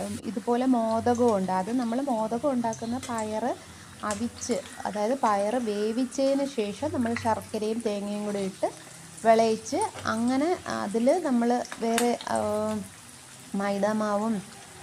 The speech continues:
അരിപ്പൊടിയും കൂടെയൊക്കെ ചേർത്തിട്ട്, ആ, കുറച്ച് സോഫ്റ്റും കൂടി ആയിരിക്കും. ഇത് നല്ല ക്രിസ്പി ആയിരിക്കും. അങ്ങനെ രണ്ടും, ആ, രണ്ട്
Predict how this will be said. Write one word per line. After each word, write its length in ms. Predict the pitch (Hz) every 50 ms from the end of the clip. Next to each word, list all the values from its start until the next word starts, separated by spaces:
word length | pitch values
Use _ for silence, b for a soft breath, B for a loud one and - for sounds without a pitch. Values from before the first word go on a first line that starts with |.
| - -
അരിപ്പൊടിയും 600 | - 202 196 196 196 202 - 220 214 214 220 214
കൂടെയൊക്കെ 260 | 214 214 208 214 220 220
ചേർത്തിട്ട്, 840 | 208 - 208 208 202 208 220 233 - - 247 247 - 339 415 427 - -
ആ, 80 | - - 202 196 196 196 196 196 190 190 190 185 -
കുറച്ച് 300 | 220 233 - - - 277
സോഫ്റ്റും 680 | 262 - 247 220 208 202 208 208 - - 233 220 220
കൂടി 140 | 214 208 196
ആയിരിക്കും. 360 | 180 170 165 175 185 202 226
ഇത് 80 | 262 277
നല്ല 140 | 247 247
ക്രിസ്പി 460 | 262 - - 208 202 190 - - - 202
ആയിരിക്കും. 600 | 190 180 170 165 160 160 151 - - 175 - - - - B B B B B B B -
അങ്ങനെ 260 | 226 233 254 277 302
രണ്ടും, 600 | 294 262 220 220 220 240 262 277 285 302 359 392 392 - - -
ആ, 340 | - 190 196 196 190 190 190
രണ്ട് 360 | 190 202 202 214 226 247 277